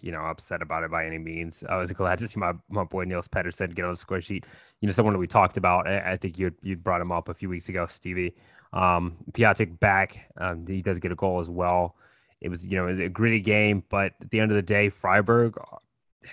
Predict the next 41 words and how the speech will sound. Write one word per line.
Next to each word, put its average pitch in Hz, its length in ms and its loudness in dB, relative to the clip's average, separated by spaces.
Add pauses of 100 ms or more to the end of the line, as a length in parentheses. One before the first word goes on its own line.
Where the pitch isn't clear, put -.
(120)
they're 127 220 4
a - 40 2
tough 123 320 2
side, 131 340 4
and 95 140 -4
they 110 120 2
are, 113 260 4
t-, - 200 -14
I'll 113 100 -6
tell 117 140 -2
you 113 80 0
what, 104 220 2
they 101 100 -2
are 104 80 0
willing 98 340 -4
out 101 240 -2
some 101 120 -10
of 95 40 -6
these 90 120 -10
victories. 101 540 -4 (540)
That 87 120 -4
was 90 120 -4
a 87 40 -10
really 104 380 2
big 95 280 2
day 98 200 2
for 92 200 -2
them 92 480 -2
to - 100 -8
continue 98 280 -4
that 85 180 -2
winning 92 420 -4 (100)
streak, - 420 -6 (100)
uh, 92 360 0 (400)
especially 131 300 0
on 135 60 0
the 85 80 -4
road. 87 380 -4 (760)
Um, 73 500 -6
so 92 400 2 (840)
again, 87 200 -6